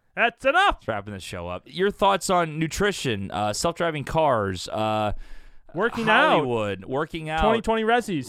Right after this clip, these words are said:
Speaker 2: writing scripts. Uh,
Speaker 1: We kinda went all over the place
Speaker 2: we
Speaker 1: today.
Speaker 2: did, but it, it was, it was
Speaker 1: Strong,
Speaker 2: consistent.
Speaker 1: strong show.
Speaker 2: It flowed. It was good.
Speaker 1: Strong
Speaker 2: Good debate
Speaker 1: show.
Speaker 2: all the way through. So, Nick, that'll do it. Uh,
Speaker 1: That'll do it.
Speaker 2: we'll have, uh, the B O T B football show Sunday,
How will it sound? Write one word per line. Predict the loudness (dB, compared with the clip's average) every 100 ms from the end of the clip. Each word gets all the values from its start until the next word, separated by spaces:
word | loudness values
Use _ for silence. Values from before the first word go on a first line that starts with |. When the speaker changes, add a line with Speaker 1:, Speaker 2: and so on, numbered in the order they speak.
| -4
Speaker 2:
writing | 0 0 -2 -4 -6 -8 -10
scripts. | -10 -6 -2 -2 -4 -10 -10 -4
Uh, | 0 2 4 4 4 2
Speaker 1:
We |
kinda | 0 0 0
went | 2
all | 2 0
over | -2
the | -6
place | -4 -2
Speaker 2:
we | 0 0
Speaker 1:
today. | 2
Speaker 2:
did, | 0 2
but | 2
it, |
it | 2
was, | 4
it |
was | 2 4
Speaker 1:
Strong, | 2 4 4
Speaker 2:
consistent. | 4 0
Speaker 1:
strong | 2 2 0
show. | -2 0 0
Speaker 2:
It | -2
flowed. | -2 0 0 0
It |
was | -4
good. | -4 -2
Speaker 1:
Strong | 0 0
Speaker 2:
Good |
debate | 2 0 -2
Speaker 1:
show. | -2
Speaker 2:
all | -4
the | -2
way | -4
through. | -2 -4
So, | -2 -2 -4 -12 -10 -2
Nick, | 0
that'll | 2 2 2
do | 2 2
it. | 2 -2 -4
Uh, | 0 2 4 4 2
Speaker 1:
That'll | 0 -2 -2 -2 -2
do | -2
it. | 0
Speaker 2:
we'll | 2
have, | 2 2 2
uh, | 2
the | 0
B | 0
O | -2
T | 0
B | -2
football | -2 -2 0 -2
show | 0 -2
Sunday, | 0 2 2 2 0 0